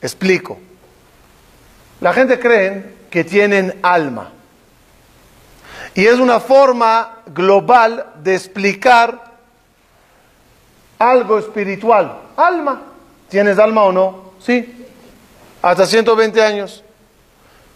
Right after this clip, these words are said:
Y cuando se va uno, pues se fue, se fue su alma. Y cuando nació, ¿tiene alma?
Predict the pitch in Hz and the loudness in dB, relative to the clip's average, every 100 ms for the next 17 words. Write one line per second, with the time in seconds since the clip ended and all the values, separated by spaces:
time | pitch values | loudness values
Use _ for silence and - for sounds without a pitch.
0 | _ _ - 196 196 202 202 196 208 233 | _ _ -2 0 2 0 0 0 2 2
1 | 220 220 233 247 - 139 131 156 190 175 | 2 2 0 0 -4 -8 -4 -2 -2 -4
2 | 190 185 180 170 208 185 214 214 196 180 | -8 -6 -6 -2 -2 0 2 2 0 -8
3 | - - - - 196 220 208 214 208 196 | -10 -20 -20 -4 -2 2 2 2 0 0
4 | 226 247 269 262 - - _ _ _ _ | 2 2 2 -4 -20 -20 _ _ _ _
5 | _ _ _ _ - 180 202 214 247 285 | _ _ _ _ -2 2 4 4 2 0